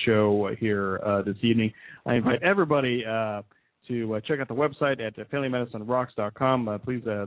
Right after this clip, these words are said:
leave me a, uh, a comment over there or go to the Facebook page. Um, or, um, uh, find me on Twitter at, uh, Doctor Mike Sevilla. And, uh, hey, it's, it's,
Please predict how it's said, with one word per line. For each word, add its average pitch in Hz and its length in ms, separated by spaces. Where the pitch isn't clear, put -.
leave 117 220
me 104 320
a, 98 380
uh, - 40
a - 20
comment 131 500
over 117 200
there 113 260
or 101 60
go 110 120
to 107 80
the 95 100
Facebook - 460
page. 110 340
Um, 107 760
or, 165 600
um, 123 400
uh, 151 160
find 190 220
me 214 60
on 196 120
Twitter 127 400
at, 101 180
uh, 101 240
Doctor 95 400
Mike 107 300
Sevilla. 107 440
And, 113 460
uh, 107 400
hey, 127 400
it's, 127 140
it's, 127 180